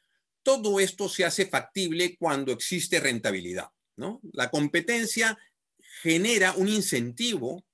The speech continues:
a ser cada vez más eficientes. Y eso se nota claramente. En los últimos cinco años, la intensidad competitiva ha sido tal que ha generado, por supuesto, que las empresas tengan que incluso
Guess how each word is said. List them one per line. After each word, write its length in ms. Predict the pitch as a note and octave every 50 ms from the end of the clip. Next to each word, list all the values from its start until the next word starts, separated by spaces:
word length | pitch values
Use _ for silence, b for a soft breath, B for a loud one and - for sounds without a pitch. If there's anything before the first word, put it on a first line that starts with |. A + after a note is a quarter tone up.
| _ _ _ _ _ _ _ _ _
a 120 | - C#3
ser 200 | - - G3 F3+
cada 140 | - G3+ F#3
vez 100 | F#3 F#3
más 160 | F#3+ F#3+ -
eficientes. 800 | F#3 D3+ D3+ D3 - - B3+ F3+ A#2 - - - - - - - _ _ _ _ _ _ _ _ _ _ _ _ _ _ _ _
Y 120 | - C#3 F3
eso 200 | E3+ - G#3+ F#3+
se 140 | - C#3+ B2
nota 340 | C3 E3+ F3+ - C#3 C3+
claramente. 520 | - D#3+ D#3+ D3+ D3 E3+ G3+ G#3 E3+ D3 C3
En 40 | A#2+
los 140 | A#2 -
últimos 320 | F#3+ F#3 F#3+ F#3 D#3 C#3+ -
cinco 380 | - F#3+ F#3 F3 F3 E3+ E3
años, 340 | D#3+ D#3+ D#3+ D#3+ D#3 - - B B B B B B B
la 320 | B2 B2+ C3+ C#3+ C#3+ D3
intensidad 760 | D3 D3 D3 C#3+ - D#3+ C3+ C3+ B2+ - - D3 D#3+ F#3+ G#3+ G3+
competitiva 640 | F#3+ E3 C#3 B2 B2+ - B2+ A#2+ D#3+ E3 E3 D#3+
ha 20 | D3+
sido 280 | - E3 D3+ C#3+ -
tal 300 | - C3+ C3 C3+ C#3+ - _ _ _ _ _ _ _ _ _ -
que 100 | - F3+
ha 80 | G#3
generado, 600 | - A#3 G#3+ F3+ D#3+ F3 G3+ A#3 A3+ E3+ D#3+ D3
por 120 | C#3+ C#3 B2
supuesto, 360 | B2+ B2+ D3+ D#3 D3+ - F3+
que 80 | F3+
las 140 | D3+ C3 -
empresas 300 | C#3 A#2+ F3 E3+ C#3+ C3
tengan 300 | - F3+ F#3 F#3 F3+ E3+
que 100 | E3+ D3+
incluso 800 | C#3 C3+ C3 B2+ - C4 D4 D4 A3 - - F3 F3+ F#3 - _